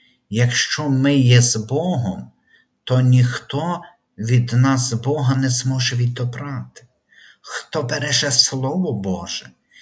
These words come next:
хто живе Богом, того ніхто не може знищити. Адже Бог перебуває в ньому, а він в Бозі. І земна смерть —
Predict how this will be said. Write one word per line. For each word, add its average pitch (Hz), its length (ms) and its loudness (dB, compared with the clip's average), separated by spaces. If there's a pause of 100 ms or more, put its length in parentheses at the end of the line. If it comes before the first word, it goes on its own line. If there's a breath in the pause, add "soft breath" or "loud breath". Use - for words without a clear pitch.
(160 loud breath)
хто - 420 -4
живе 139 600 -2
Богом, 107 580 -4 (520 loud breath)
того 135 380 2
ніхто 131 640 -2
не 147 160 -4
може 139 360 -4
знищити. - 1080 -8 (600 loud breath)
Адже 127 420 -2 (300)
Бог 170 520 -2
перебуває 135 800 -2
в 131 80 -2
ньому, 131 580 -4 (320 loud breath)
а 120 160 2
він 139 260 0
в 95 140 -2
Бозі. 120 800 -6 (600 loud breath)
І 143 120 -2
земна 143 520 2
смерть — - 680 -4